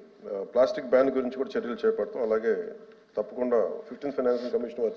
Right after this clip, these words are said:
చె-, చెప్పిన గైడ్‌లైన్స్‌ని ముందుకు తీసుకెళ్తాం. ఇది చెప్పి నేను ముగిస్తాను అధ్యక్ష.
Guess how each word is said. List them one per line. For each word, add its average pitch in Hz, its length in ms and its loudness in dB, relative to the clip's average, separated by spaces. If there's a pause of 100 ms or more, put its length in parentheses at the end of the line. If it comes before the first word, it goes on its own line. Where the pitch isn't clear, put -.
చె-, 107 120 -4
చెప్పిన 113 360 -8
గైడ్‌లైన్స్‌ని 107 500 -2 (540)
ముందుకు 214 240 -6
తీసుకెళ్తాం. - 400 -14 (1500)
ఇది 123 180 -10
చెప్పి 156 200 -2
నేను 139 360 0
ముగిస్తాను 117 420 -4
అధ్యక్ష. 98 240 -10